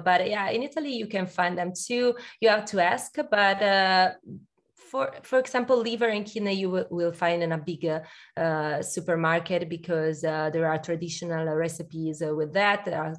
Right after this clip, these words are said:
pretty good. For example, fegato alla veneziana, which is a liver with butter and some onion, uh, which is great, I think. And so there are still people cooking that.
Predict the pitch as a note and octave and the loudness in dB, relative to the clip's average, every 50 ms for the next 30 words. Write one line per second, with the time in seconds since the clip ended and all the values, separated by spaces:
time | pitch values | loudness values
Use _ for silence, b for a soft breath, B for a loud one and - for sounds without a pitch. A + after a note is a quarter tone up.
0 | - _ _ - E3 E3+ C#4 - F#3+ D#3+ - E3 F#3 - - - D3 C#3+ - - | -14 _ _ -6 -6 -4 -4 -4 -6 -4 -4 -4 -4 -4 -6 -8 -8 -8 -8 -8
1 | - D#3 E3 E3+ F3 E3 D#3+ E3 - F3 E3 D#3+ D#3+ E3 E3+ D#3 D#3 D#3+ D3+ D#3+ | -8 -8 -4 -4 -4 -4 -4 -4 -6 -4 -4 -4 -4 -4 -2 -2 -2 -2 -2 -2
2 | D#3+ D#3+ D#3+ - - A#3+ A#3+ A#3 G#3+ F3+ E3 E3 E3 - - - E3+ D#3+ D#3 E3 | -4 -4 -6 -2 0 2 2 2 2 0 -2 -2 -6 -8 -8 -8 -6 -4 -4 -2
3 | D#3 D#3 D#3+ B B B B B B - F3+ F3 G#3 G3 D#3 E3+ F#3+ F#3 F3 F3 | -2 -2 -4 B B B B B B -8 -6 -4 -4 -4 0 2 4 4 4 4
4 | D#3+ E3+ E3 D3+ C#3 - F3+ F3+ F#3 F3 F#3+ G3 F#3+ G3 G#3 G#3 G#3 B B B | 2 2 -2 -2 0 2 4 4 4 4 4 4 4 4 2 0 -4 B B B
5 | B _ - F3+ F3+ E3+ E3+ F3 F3+ F3+ D#3 E3 E3+ F3+ F#3 G3 G3+ G3 G3 G3 | B _ -6 -4 -4 -2 -4 -4 -4 -4 -4 -2 0 0 0 2 2 0 0 0
6 | F#3+ F3+ F3 F3 E3+ E3 F3 E3 E3 - E3+ D#3+ - - _ _ _ _ - D#3+ | 0 0 -2 -2 -2 -4 -6 -8 -8 -10 -12 -16 -18 -20 _ _ _ _ -10 -6
7 | E3 D#3 D3+ D#3 F3 D#3+ F3 G3 F#3 - G#3+ - - - D#3+ E3 D#3 D#3+ - - | -4 -2 -2 -2 -2 -2 -4 -4 -4 -6 -6 -6 -4 -6 -6 -6 -6 -8 -6 -4
8 | F3 G3 A3+ C4 C4+ - - B B B B B B B B B - G3+ G#3+ G#3+ | -4 -4 -4 -6 -8 -12 -18 B B B B B B B B B -4 -2 0 2
9 | G#3 G3+ G3 G3 F#3+ F#3 F3+ E3+ E3+ E3+ E3+ F3+ F3 E3+ E3+ - E3+ - - - | 4 4 4 4 4 4 4 2 0 0 -2 -2 0 0 0 -2 -4 -8 -2 0
10 | G3 F3+ F3 E3+ E3+ E3 E3 E3 E3 E3 F3+ F3 E3 - - - G3 F3 E3 - | 2 4 6 6 6 4 4 2 0 0 0 0 -2 -4 -6 -4 -4 -4 -4 -4
11 | F#3+ E3 D#3+ - E3+ D#3 D#3+ D#3+ - - E3+ E3 - F3 D#3+ D#3+ D#3 D3+ D#3 F3+ | -4 -4 -2 -2 -2 -2 -2 -4 -6 -8 -8 -6 -6 -6 -4 -4 -4 -4 -4 -4
12 | - - - | -4 -6 -10